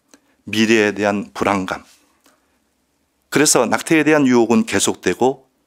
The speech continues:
나아가 그에 따른 엄청난 고통이 있다는 것입니다. 그렇지만은 이 미혼 부모들은 그 모든 어려움을 이겨내면서 자기에게 맡겨진 생명을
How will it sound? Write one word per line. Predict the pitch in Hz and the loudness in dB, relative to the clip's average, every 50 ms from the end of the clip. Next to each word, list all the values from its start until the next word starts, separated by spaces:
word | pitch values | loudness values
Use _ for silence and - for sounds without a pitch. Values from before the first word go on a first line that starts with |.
| _ _ - | _ _ -4
나아가 | 95 95 92 92 92 104 92 87 - - | -2 0 0 0 -2 -2 -2 -2 -4 -6
그에 | - - 120 117 | -4 -2 0 0
따른 | 117 - 123 120 139 139 127 - | 0 0 -2 0 0 -2 -2 -4
엄청난 | - - - 135 170 151 - - - 147 147 147 143 139 | -6 -10 -10 -8 -8 -8 -6 -6 -4 -2 -2 -2 -2 -2
고통이 | 127 - - 113 - - 139 147 139 | -2 -4 -4 -4 -2 -2 0 0 0
있다는 | 127 - - 117 107 - 95 | 0 -2 -2 -4 -4 -4 -4
것입니다. | 95 87 - - - - - - - _ _ _ _ _ _ _ _ _ _ _ _ _ _ _ _ _ _ _ _ _ _ _ _ _ | -4 -4 -4 -4 -4 -6 -10 -18 -20 _ _ _ _ _ _ _ _ _ _ _ _ _ _ _ _ _ _ _ _ _ _ _ _ _
그렇지만은 | - - 156 160 - 170 170 165 151 123 104 98 - - - _ _ _ _ _ _ _ _ - | -4 -2 -2 -2 0 0 0 2 0 0 -2 -4 -8 -14 -20 _ _ _ _ _ _ _ _ -2
이 | 147 147 139 | 0 0 2
미혼 | 127 123 139 139 131 120 | 2 2 2 2 2 2
부모들은 | 117 113 110 107 - 104 98 95 85 82 82 - _ _ | 2 2 2 2 2 2 2 2 0 -2 -4 -10 _ _
그 | - - 143 147 135 104 87 - - _ _ _ _ - | -2 0 2 2 2 2 0 -4 -12 _ _ _ _ -4
모든 | 90 104 123 131 127 151 147 151 143 | 0 2 2 2 2 2 0 0 0
어려움을 | - 110 113 110 113 107 107 110 110 - | 0 0 0 2 2 2 2 2 0 -2
이겨내면서 | 113 110 104 101 98 98 90 87 85 82 82 82 - - - 127 131 131 - _ _ _ _ _ | -2 -2 -2 0 0 0 -2 -2 -4 -4 -4 -4 -2 0 0 0 -2 -4 -8 _ _ _ _ _
자기에게 | - - 98 98 98 110 110 107 - 110 | -4 -4 -4 -2 -2 -2 -2 0 0 0
맡겨진 | 107 95 87 - - - 92 92 - 104 104 113 113 - | 0 0 -2 -4 -6 -8 -6 -6 -6 -6 -6 -6 -4 -4
생명을 | - - - 123 117 110 98 101 104 101 98 98 - | -4 -2 0 0 0 0 0 2 0 0 0 -2 -6